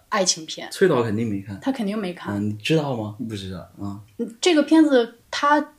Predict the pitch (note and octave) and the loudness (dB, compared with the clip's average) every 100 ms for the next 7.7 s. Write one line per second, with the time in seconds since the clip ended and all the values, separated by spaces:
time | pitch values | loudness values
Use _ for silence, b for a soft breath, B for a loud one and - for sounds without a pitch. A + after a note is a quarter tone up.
0 | - - D4+ B3+ F#3+ E3+ D#3 F3 - B3 | -8 0 2 2 0 -4 -4 -4 -2 -2
1 | E3+ - - A3+ - A#3+ A3 G3+ F#3 A#3+ | -4 -6 -6 -6 2 2 4 0 0 2
2 | G3+ F3+ F3 D3 F3 - F3+ G#3+ G3+ D#3+ | 2 0 -4 -6 -6 -6 -4 -6 -6 -6
3 | E3 F3 E3+ F3 G#3 G#3 G#3 F3+ F#3+ E3 | -8 -8 -8 -8 -8 -6 -6 -2 0 0
4 | E3 - B B B B - F3+ E3 D#3+ | -4 -10 B B B B -10 -6 -6 -10
5 | - - C4 A3+ - G#3+ F#3+ G3 F#3 G#3+ | -14 0 4 4 4 0 0 0 0 2
6 | G3 F3 D#3+ G3 G3+ - B3+ G3+ E3+ D3+ | 0 -2 -4 -4 -4 -2 0 0 -2 -8
7 | F3 F3 D3+ - A#2 A2 G2+ | -6 -6 -8 -8 -2 -2 -2